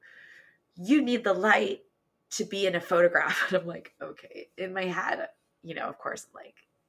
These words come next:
"I literally went to college for this." <laughs> Like, if we are at your business degree <laughs> graduation, I do not tell you how to do business. <laughs>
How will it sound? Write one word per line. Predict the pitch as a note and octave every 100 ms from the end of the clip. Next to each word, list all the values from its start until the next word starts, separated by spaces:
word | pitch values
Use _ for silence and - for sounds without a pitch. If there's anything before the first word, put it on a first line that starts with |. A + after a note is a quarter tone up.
| _
"I | - - E3+ F#3
literally | F3 D#3+ -
went | A3 A3
to | -
college | - - C4+ -
for | -
this." | - A3+ - - _
<laughs> |
Like, | A#3+ A#3 - - _ - A4 G#4+ F4 -
if | E4+
we | B3 A3 A#3
are | A3+
at | F#3+ F3+
your | F#3+ F#3
business | F#3+ G3+ G3+ A3 A3 - - _ _ _ _
degree | - F#3 F#3+ F#3 A3 -
<laughs> | - -
graduation, | - - - A3 B3+ B3 A#3+
I | F#3+ F#3+
do | -
not | - -
tell | - -
you | A#3+ B3 C#4 C#4
how | -
to | -
do | - B3+ -
business. | - - D#5 _ - - -
<laughs> | - G#4+ E4+ - - - - - F4 - D4+ - -